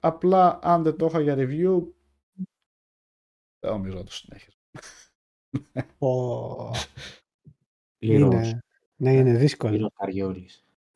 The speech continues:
Speaker 1: Οπότε, να περάσουμε σε ένα άλλο που είναι πολύ πιο ενδιαφέρον παιχνίδι, πολύ, πολύ πιο ενδιαφέρον παιχνίδι, το Warhammer Rogue Trader, που έψησα εδώ τον φίλτατο, τον Νίκο,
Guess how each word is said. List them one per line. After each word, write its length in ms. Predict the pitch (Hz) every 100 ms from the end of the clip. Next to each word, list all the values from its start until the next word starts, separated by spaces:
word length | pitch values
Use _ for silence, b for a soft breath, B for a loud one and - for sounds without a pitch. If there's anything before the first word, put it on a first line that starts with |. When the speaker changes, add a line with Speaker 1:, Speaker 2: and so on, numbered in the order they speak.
| B B B B - _ _
Speaker 1:
Οπότε, 400 | 139 135 202 233
να 140 | 262 226
περάσουμε 400 | 160 190 - 214
σε 140 | -
ένα 220 | 220 196
άλλο 180 | 196 208
που 120 | -
είναι 100 | 175
πολύ 260 | 180 156 185
πιο 200 | 196 180
ενδιαφέρον 600 | 135 113 107 117 107 98
παιχνίδι, 600 | 95 92 110 110 110 - -
πολύ, 320 | 113 123 156
πολύ 240 | 151 104
πιο 180 | 101 113
ενδιαφέρον 360 | 101 98 104 95
παιχνίδι, 540 | 95 110 110 107 120
το 200 | 101 127
Warhammer 680 | 131 160 160 170 185 180 143
Rogue 220 | 147 180 180 -
Trader, 580 | 165 170 127 95 98 87 - _
που 80 |
έψησα 480 | 131 156 156 123 123
εδώ 240 | 113 113 127
τον 280 | 117 110
φίλτατο, 520 | 107 127 123 120 110 107
τον 260 | 104 104
Νίκο, 600 | 110 117 - 107 98 95